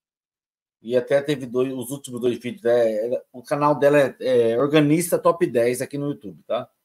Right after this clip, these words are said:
No Instagram também. Você segue ela lá. Ela começou a viajar, e quando você começa a viajar, que nem eu fiz muito,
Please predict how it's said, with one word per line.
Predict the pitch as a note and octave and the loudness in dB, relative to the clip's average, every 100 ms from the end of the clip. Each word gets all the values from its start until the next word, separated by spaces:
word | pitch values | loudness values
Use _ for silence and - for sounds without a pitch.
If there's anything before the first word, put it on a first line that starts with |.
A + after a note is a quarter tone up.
| _ _ | _ _
No | A2+ | -14
Instagram | A#2+ A#2+ B2+ A#2+ C3+ | -8 -2 -2 -2 -4
também. | C3+ G#2 D#2+ _ | -4 -6 -12 _
Você | - F#2 | -20 -14
segue | - C3 C#3 | -2 -2 0
ela | C3+ B2+ | 2 2
lá. | G2 D#2 _ _ _ _ _ _ _ _ _ _ - | 0 -6 _ _ _ _ _ _ _ _ _ _ 2
Ela | C#3 | 4
começou | D3+ F3+ D#3+ F#3+ | 4 2 2 2
a | |
viajar, | D3+ A2+ G2 B2 C#3+ G2+ - | 4 4 4 4 4 4 -2
e | A2+ A#2+ | -14 -6
quando | F3 F#3 | -4 -2
você | E3+ F#3 | -2 -2
começa | E3+ D3 C#3+ | -2 -2 -2
a | A#2+ | -2
viajar, | A2+ G2 B2 | -2 2 0
que | B2 | 0
nem | A#2+ A#2+ | -6 -6
eu | A#2 | -6
fiz | G#2+ G2 | -10 -8
muito, | C#3 D3+ G#2+ | -6 -6 -8